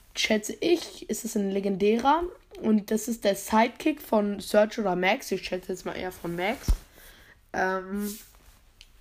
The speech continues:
und damit wäre dieses Trio auch vollendet. Ähm, ich finde schade, dass ein Legendärer reinkommt. Es hätte echt mal wieder ein Seltener sein können. Sie haben zwar gesagt, sie bringen nie wieder Seltene rein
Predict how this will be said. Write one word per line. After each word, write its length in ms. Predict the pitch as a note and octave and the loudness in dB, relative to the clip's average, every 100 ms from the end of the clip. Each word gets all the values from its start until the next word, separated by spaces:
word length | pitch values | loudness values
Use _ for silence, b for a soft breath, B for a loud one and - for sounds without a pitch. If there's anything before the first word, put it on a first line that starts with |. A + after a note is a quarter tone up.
| - | -2
und 360 | A3 A3 A3 | 2 4 4
damit 380 | A3+ A#3 C4 G#3+ | 4 4 2 -4
wäre 160 | G#3 G#3 | -4 -2
dieses 320 | B3 B3 B3 | -2 -2 -6
Trio 340 | - A3+ G#3 | -4 0 0
auch 240 | F#3 G#3 - | 0 -2 -4
vollendet. 800 | - F#3+ - F3 G3+ C4+ G#4+ - - _ _ _ _ _ - - - B B B B B B | -2 0 0 2 4 4 2 -4 -20 _ _ _ _ _ -20 -20 -20 B B B B B B
Ähm, 440 | - G#3 G3+ G3+ G3+ | 2 2 4 0 0
ich 120 | C4 | 0
finde 200 | - C#4 | 2 2
schade, 300 | - A3+ A#3+ | 4 2 2
dass 180 | B3+ A#3+ | 0 -2
ein 120 | G#3 | -4
Legendärer 540 | G3 F#3+ F#3 F#3+ G#3 G#3 | -2 -4 -2 -2 -4 -4
reinkommt. 440 | G3+ G3+ G#3 G3 | -4 -6 -8 -6
Es 60 | F#3+ | -6
hätte 180 | - | -6
echt 240 | A3 - - | -8 -8 -6
mal 100 | F3+ | -6
wieder 140 | F3+ | -4
ein 140 | F3+ F3 | -6 -4
Seltener 380 | F3 - F#3+ F#3 | -4 -2 -2 0
sein 180 | F#3 | -2
können. 220 | F#3+ F#3+ F#3+ | 0 -2 0
Sie 80 | |
haben 120 | G3 F#3+ | -2 -2
zwar 140 | F#3+ | -2
gesagt, 320 | F#3+ F#3 F#3 | 0 0 -2
sie 120 | - | -4
bringen 300 | F#3 G3 F#3+ G3 | 0 0 2 0
nie 120 | G3+ | 0
wieder 220 | G3 F3+ | 0 2
Seltene 440 | F#3+ G#3 A3+ G#3 | 2 0 -2 -2
rein 300 | G#3 G#3 A3 | -2 0 -2